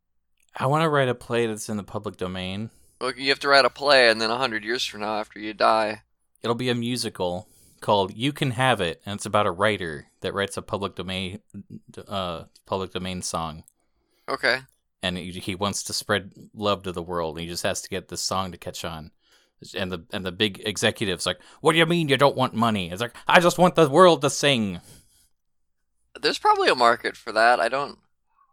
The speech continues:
Speaker 2: I feel like I don't, uh, enjoy the main character. He seems a little silly, but in a
Speaker 1: It
Speaker 2: bad
Speaker 1: would,
Speaker 2: way.
Speaker 1: it would kinda be like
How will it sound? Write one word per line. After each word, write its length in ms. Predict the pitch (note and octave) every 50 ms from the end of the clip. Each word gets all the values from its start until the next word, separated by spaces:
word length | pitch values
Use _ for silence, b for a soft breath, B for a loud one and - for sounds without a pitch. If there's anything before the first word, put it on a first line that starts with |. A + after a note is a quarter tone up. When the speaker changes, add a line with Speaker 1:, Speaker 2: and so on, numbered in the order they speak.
| _ _ _ _ _ _ _ _ _ _ _ _ _ _ -
Speaker 2:
I 100 | - -
feel 200 | - - E3 F3+
like 180 | F#3+ F#3+ F3+ -
I 80 | D#3+ D#3+
don't, 380 | - D#3+ E3 E3+ E3+ D#3 - - - -
uh, 760 | - C#2 B1+ - - - A2 A2 G#2+ G#2+ G#2 F#2 F2 D#2 - - - _ _ _ _ _ _ _ _ _ _ _ _ _ _ -
enjoy 380 | - C3 C3 B2 B2+ C#3 D3 D3
the 100 | C3 B2+
main 240 | C3+ C3+ C3 A#2+ A#2+
character. 640 | - C#3 C#3 C3 C3 B2+ - - A2 G#2+ A2 A2
He 160 | A2+ A#2+ B2+ A#2
seems 300 | - - C3+ C3 B2 A#2+
a 60 | A2+
little 280 | G#2+ A#2 A#2 A2 G#2+
silly, 480 | A2 - - A#2 A2 G#2+ G#2 G#2 A2 A2 _ _ _ _ _ _ _ _ _ _ _ _ _ -
but 180 | - A#2+ A2+ B2
in 120 | A#2+ A2+
a 40 | G#2+
Speaker 1:
It 80 | G2
Speaker 2:
bad 180 | - G#2+ G#2 G#2
Speaker 1:
would, 80 | G#2+ -
Speaker 2:
way. 280 | F#2+ G2+ G2 F#2+ F#2+ - - _ _ -
Speaker 1:
it 80 | E3 D3+
would 160 | C#3+ C#3+ C#3+
kinda 260 | - D#3 E3 F#3+ G3+
be 180 | G3 - E3 D#3
like 420 | B2 B2+ B2+ B2+ B2+ A#2+ - -